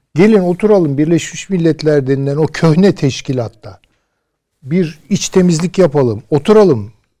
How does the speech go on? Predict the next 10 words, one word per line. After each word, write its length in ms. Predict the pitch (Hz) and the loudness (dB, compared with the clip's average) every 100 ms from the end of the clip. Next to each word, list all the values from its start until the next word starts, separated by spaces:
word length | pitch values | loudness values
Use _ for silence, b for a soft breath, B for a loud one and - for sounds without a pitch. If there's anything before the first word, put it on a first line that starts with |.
| - | -8
bir 80 | 143 | -4
insanlık 540 | 143 - 165 196 - | -4 -2 0 0 0
forumu 360 | - 170 165 156 | 0 2 2 0
ku-, 300 | - 135 123 | -4 -6 -4
kuralım. 560 | 139 156 135 107 107 | 0 2 2 -2 -6
Ne 120 | 120 156 | -2 0
olacaksa 600 | 170 180 202 202 - 131 | 2 2 0 -2 -4 -4
yani 400 | 123 131 120 120 | -2 -4 -4 -4
değil 120 | 220 | -4
mi? 120 | 170 | -4